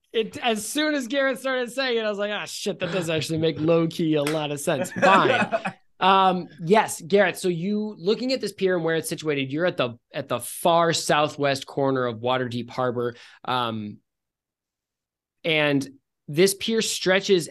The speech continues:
Speaker 1: out over the docks, sort of, like, fading in fog a little bit as you see a bank of fog start rolling in conveniently, I will say, because I just decided it was there, uh, through this sort of, like, uh,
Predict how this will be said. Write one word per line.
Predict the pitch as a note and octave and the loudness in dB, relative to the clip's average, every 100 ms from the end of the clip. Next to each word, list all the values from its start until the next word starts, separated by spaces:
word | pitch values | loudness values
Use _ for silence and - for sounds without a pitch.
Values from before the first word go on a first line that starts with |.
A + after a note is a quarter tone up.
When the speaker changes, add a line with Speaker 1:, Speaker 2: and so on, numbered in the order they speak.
| - | -2
Speaker 1:
out | D3+ D#3+ D3+ - | 2 2 0 -2
over | D#3 D#3+ D#3 | 0 0 0
the | C#3+ | -4
docks, | C3+ C#3+ C3+ C3+ | -4 -2 -2 -4
sort | - C#3+ | -4 -6
of, | C3 | -4
like, | C3 | -6
fading | - - D3 D3+ C#3+ | -4 0 2 4 2
in | B2+ A#2 | 0 -4
fog | - - A#2 B2 D3+ E3 | -10 -6 -2 0 0 0
a | G3 | 0
little | G3 G#3+ | 2 2
bit | G#3 A3 | 0 0
as | D3+ C3 | -2 -2
you | C3+ | -6
see | - C#3+ | -2 -2
a | |
bank | A#2 C3+ C3 C3+ | -2 -2 -2 -2
of | A#2 | -4
fog | C3 B2+ B2 | -2 -2 -2
start | - B2 A2+ | -4 -6 -4
rolling | A#2+ B2+ B2 A#2+ | -4 -4 -4 -4
in | A#2+ A#2 A2+ - - - | -4 -4 -6 -10 -20 -4
conveniently, | A3+ F3+ D#3+ D#3 C#3+ C#3 C#3+ | 0 2 2 2 0 0 0
I | |
will | A#2+ A#2+ C3 | 0 -2 -2
say, | B2+ A#2 | -2 -2
because | C3+ C3+ A#2 | -2 -4 -6
I | A2 | -8
just | A2+ G#2+ | -8 -10
decided | A2 - G2+ G2 | -12 -12 -12 -12
it | G2 | -14
was | G2+ G2 | -16 -16
there, | G#2 D#3 G3+ - - | -12 -12 -12 -20 -8
uh, | - D#3 C3+ | 0 2 0
through | B2+ - D#3 D3+ C#3 | -4 -2 2 2 2
this | C3+ C3+ C3 - - | 0 -2 -4 -10 -8
sort | - C3+ | -2 -2
of, | A#2+ | -2
like, | B2 A#2 A2 _ - | -2 -4 -4 _ -6
uh, | B2+ A2 G#2+ | -4 -4 -6